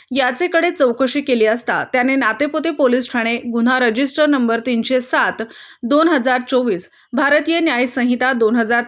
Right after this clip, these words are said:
तेवीस चे कलम तीनशे पाच अ प्रमाणे गुन्हा केल्याचे कबूल केल्याने त्यास सदर गुन्ह्यात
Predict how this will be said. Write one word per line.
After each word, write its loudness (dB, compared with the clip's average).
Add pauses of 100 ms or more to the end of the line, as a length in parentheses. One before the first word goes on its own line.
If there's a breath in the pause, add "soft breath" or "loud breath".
तेवीस 2
चे 0
कलम 0
तीनशे 0
पाच -2 (140)
अ 2 (520 loud breath)
प्रमाणे 2 (400)
गुन्हा 2
केल्याचे 0 (100)
कबूल 2
केल्याने 0 (300 soft breath)
त्यास 0
सदर 2
गुन्ह्यात 2